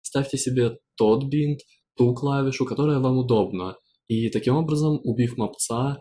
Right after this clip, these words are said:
вы сразу же сможете проюзать центральную кнопку на экране, не наводя туда мышку. Это сэкономит время, и вы сможете быстрее-быстрее делать этот ежедневный квест.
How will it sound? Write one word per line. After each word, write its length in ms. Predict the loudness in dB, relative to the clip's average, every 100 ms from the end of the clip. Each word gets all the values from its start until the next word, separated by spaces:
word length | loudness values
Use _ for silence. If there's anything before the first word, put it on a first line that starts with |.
| _ _ -12
вы 440 | -2 0 2 0
сразу 380 | -4 -2 -2 0
же 100 | -2
сможете 400 | -2 -4 -2 -4
проюзать 500 | -4 -2 -2 -2 -4
центральную 560 | -4 -4 -2 -2 -2 -2
кнопку 360 | -4 -6 -4
на 180 | -6 -4
экране, 600 | -4 -2 0 0 0 -2 -8 _ _ _ _
не 300 | 0 2 2
наводя 440 | 0 0 0 0 -2
туда 220 | 0 0
мышку. 480 | 2 2 -2 -12 -12
Это 120 | -12 -10
сэкономит 460 | -8 -2 0 0
время, 560 | 0 2 2 2 -2 -4 _ _ -6
и 480 | -2 0 0 -2 -4
вы 160 | -6
сможете 400 | -4 0 0 -2
быстрее-быстрее 1000 | -4 -4 0 0 0 0 -4 -2 0 0
делать 300 | 2 2 2
этот 200 | 0 -2 -8 _ _
ежедневный 720 | -2 -2 0 0 0 -4 -6 _
квест. 360 | -2 -2 -2